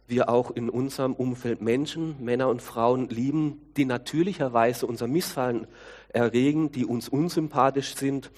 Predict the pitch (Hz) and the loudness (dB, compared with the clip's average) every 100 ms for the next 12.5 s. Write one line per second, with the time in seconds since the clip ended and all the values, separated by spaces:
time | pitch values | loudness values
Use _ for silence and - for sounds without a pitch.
0 | - - _ - 127 113 120 123 113 107 | -20 -20 _ 0 2 2 0 -2 -2 0
1 | 107 117 151 143 127 131 127 117 123 120 | 2 2 2 2 4 4 0 -2 -4 -6
2 | - 110 147 - 139 131 123 131 - - | -2 -2 -2 0 -2 -2 -6 -10 -10 -18
3 | - - - - 127 117 113 - - 131 | -20 -20 -14 -6 -2 -2 -4 -8 -4 -2
4 | 151 143 139 - - - - 123 - 120 | 0 0 0 -2 -12 -12 -6 -4 -2 -4
5 | 117 - 117 110 - _ - 107 120 113 | -4 -4 -4 -4 -14 _ -12 -8 -4 -2
6 | 107 - 117 120 - - _ 113 110 110 | -4 -2 -4 -4 -8 -20 _ -2 0 0
7 | 110 110 107 - - 92 98 - - 92 | -2 -4 -6 -8 -6 -4 -6 -8 -8 -8
8 | 92 92 - - - 85 82 80 80 80 | -8 -10 -12 -14 -12 -12 -12 -12 -12 -14
9 | 85 _ _ _ _ _ _ _ _ _ | -20 _ _ _ _ _ _ _ _ _
10 | - - - - - - _ - 120 151 | -20 -20 -20 -20 -20 -20 _ -10 0 4
11 | 147 156 160 139 156 156 147 120 123 - | 6 4 2 -2 2 2 2 2 0 -2
12 | 117 113 135 139 139 | -2 0 2 2 0